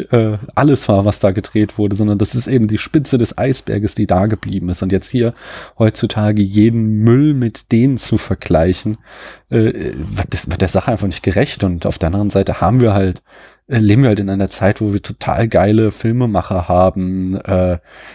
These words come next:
sei es eben noch immer Scorsese, sei es Tarantino, sei es hier, äh, Chan-wook Park, den ich beim letzten Mal hatte, sei es, äh, Edgar Wright, so, die einfach einen total neuen, distinkten Stil auch für unser Jahrzehnt,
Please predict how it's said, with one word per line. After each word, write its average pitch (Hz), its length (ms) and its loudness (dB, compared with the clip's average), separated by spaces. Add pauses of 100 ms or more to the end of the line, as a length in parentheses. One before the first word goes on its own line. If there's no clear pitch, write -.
(100)
sei 90 300 0
es - 180 -6
eben 90 600 -4
noch 123 300 2
immer 107 220 -4
Scorsese, 98 580 -4
sei 95 260 0
es - 140 -6
Tarantino, 95 720 -6
sei 101 360 2
es 104 440 -2
hier, 104 580 -2
äh, 104 260 0 (460)
Chan-wook 110 440 -4
Park, 110 360 0
den 101 100 0
ich 90 100 -6
beim 104 140 0
letzten 101 260 -2
Mal 95 160 -2
hatte, 98 220 0
sei 101 260 2
es, - 360 -4
äh, 101 160 -4
Edgar 98 340 -2
Wright, 98 320 2
so, 107 140 -4 (320)
die 113 120 4
einfach 110 320 0
einen 113 240 2
total 107 640 2
neuen, 104 440 0
distinkten 117 480 -8
Stil 123 480 2
auch 110 220 0
für 110 380 0
unser 110 300 -4
Jahrzehnt, 113 680 -6